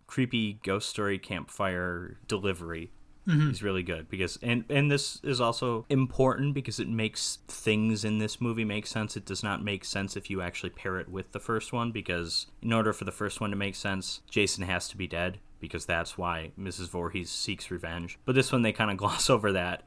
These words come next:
Speaker 1: and supposedly Jason, as a young-ish boy, saw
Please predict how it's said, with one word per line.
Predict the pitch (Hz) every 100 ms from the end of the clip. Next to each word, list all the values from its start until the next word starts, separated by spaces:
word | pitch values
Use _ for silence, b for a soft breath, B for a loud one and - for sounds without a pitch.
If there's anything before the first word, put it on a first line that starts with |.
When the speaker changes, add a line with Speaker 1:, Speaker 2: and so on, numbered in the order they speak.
| -
Speaker 1:
and | 107 95 92 90
supposedly | - 110 - 151 143 101 95 87
Jason, | 85 101 107 - 98 82 82 101
as | 101
a | 98
young-ish | 98 98 107 107 104 104 - - -
boy, | 92 85 80 98 - -
saw | - - 110 101 98 98 101